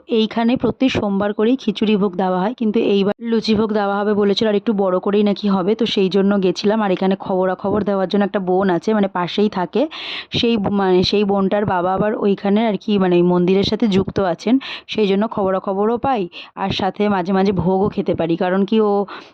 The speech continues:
আহ, নিয়ে এসে আমাকে দেয় খিচুড়ি ভোগ। আর মাঝে মাঝে আমিও যাই, একসাথেই যাই আমরা। কিন্তু একবার না গিয়ে দেখছিলাম যে মানে এতটাই দেরি করে গেছিলাম যে ভোগ শেষ হয়ে গেছিলো, খিচুড়ি ভোগ। তো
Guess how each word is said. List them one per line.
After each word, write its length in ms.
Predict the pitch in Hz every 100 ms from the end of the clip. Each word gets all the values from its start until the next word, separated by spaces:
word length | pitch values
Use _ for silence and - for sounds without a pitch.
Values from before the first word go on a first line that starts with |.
| _
আহ, 180 | 214 196
নিয়ে 260 | 196 202 214
এসে 160 | 208 311
আমাকে 220 | 240 214
দেয় 220 | 190 190 190
খিচুড়ি 360 | 202 196 180
ভোগ। 180 | 175 175 - - - -
আর 100 | 240
মাঝে 220 | 247 220 220
মাঝে 180 | 226
আমিও 320 | 240 196 214 240
যাই, 280 | 202 190 226
একসাথেই 460 | 220 - 220 262 269
যাই 200 | 214 202
আমরা। 220 | 196 185 208
কিন্তু 220 | 240 202 -
একবার 340 | 190 180 220
না 140 | 269 226
গিয়ে 280 | 175 196
দেখছিলাম 460 | 202 208 - 233 240
যে 100 | 220
মানে 140 | 220 208
এতটাই 400 | - - 226 233
দেরি 240 | 208 208
করে 200 | 233 226
গেছিলাম 380 | 208 190 185 196 226
যে 180 | 190 185
ভোগ 260 | 165 190 -
শেষ 220 | - 220 -
হয়ে 160 | 180
গেছিলো, 300 | 175 - 170
খিচুড়ি 360 | 175 190 180 170
ভোগ। 180 | 170 160 - - - - -
তো 60 | -